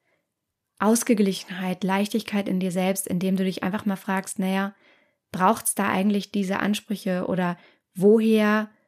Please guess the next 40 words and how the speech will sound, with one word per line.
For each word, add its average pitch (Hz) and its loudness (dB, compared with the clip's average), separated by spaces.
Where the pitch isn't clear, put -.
oder 185 2
worauf 220 4
kommt's 220 0
eigentlich 196 0
wirklich 220 -2
an? 175 -10
Ja, 202 0
an 196 0
was 202 2
wird 247 2
sich - -6
mein 196 2
Kind 196 0
erinnern? 190 2
Ist - -8
das 180 -4
wirklich 196 -4
die 180 -6
Torte? 247 0
Ist - -2
es 190 -2
das 185 -8
Gefühl 254 4
am 233 4
Geburtstag? 214 0
Ist - -2
es 196 2
der - -4
Alltag, 226 0
in 190 0
dem 196 0
es 185 -4
in - -2
den 185 -2
Arm 247 2
genommen 208 2
wird 196 0
oder 185 -2
in 180 -2
dem 190 0